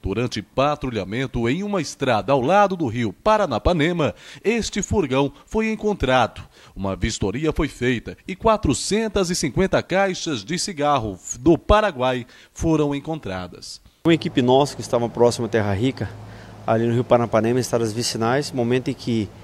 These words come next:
Speaker 2: eh, visualizaram esse caminhão e foram fazer a abordagem, porque desconfiaram a questão do horário e, ao abordarem, acabaram detectando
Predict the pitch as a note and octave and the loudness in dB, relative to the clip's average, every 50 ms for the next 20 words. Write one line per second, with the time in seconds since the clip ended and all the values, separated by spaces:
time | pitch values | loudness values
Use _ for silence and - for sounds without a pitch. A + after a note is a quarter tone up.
0 | - - - - - - - - - - - - A#2+ G#2+ G#2+ A2+ B2 B2 B2 A2+ | -20 -20 -20 -20 -20 -20 -20 -20 -20 -12 -6 -4 -4 -2 0 0 2 2 2 2
1 | G2+ A#2+ A#2 A#2 A#2 A2+ G#2+ G#2 F#2+ - - C3+ C3 B2+ B2 B2 B2+ C#3 C#3+ D3+ | 4 6 6 6 6 4 2 0 -2 -2 -2 -2 -2 0 0 0 0 0 -2 -4
2 | D3 - - D3+ D3 D3 D#3 C3+ D3+ D3+ D3+ E3 D3+ C#3 C3 B2 G#2+ G2+ - - | -4 0 0 0 2 2 0 2 2 4 4 4 6 6 6 4 4 0 -4 -10
3 | - - G#2+ - - - C3 A#2 - - A#2 A#2 B2 A#2+ A#2 - - B2 A#2 A#2 | -12 -12 -12 -10 -6 -4 -4 -4 0 2 4 6 6 4 2 -4 -8 -8 -4 0
4 | C3+ C#3+ C3+ B2 B2+ C#3+ D#3+ E3+ - - - - - - - - - - - - | 2 4 4 6 4 4 2 -2 -8 -18 -20 -20 -20 -20 -20 -20 -20 -20 -20 -20
5 | - - - - - - - - - - C3+ C3+ C#3 D3 D3 D3 D3 D3 C3+ C3+ | -20 -20 -20 -20 -20 -20 -20 -16 -8 -4 -2 0 0 0 0 0 2 2 4 4
6 | C3+ C#3 C#3+ C#3+ C3+ C#3 C#3 C#3 B2+ B2+ C3 C#3+ D3+ D3+ D#3+ D#3+ - F#2+ - - | 6 6 6 4 6 6 4 6 8 6 6 6 4 2 0 -2 -4 -4 -4 -2
7 | D3+ C#3+ C3+ C#3+ C#3+ C#3 C#3 C3+ C3 A#2+ - - C3 - - - - C3 C3 C3+ | -2 2 4 4 4 4 4 0 -2 -4 -6 -6 -6 -6 -6 -2 2 2 2 2
8 | C3+ C3 B2 A#2 A2 G#2 G2+ | 2 2 0 0 0 0 -2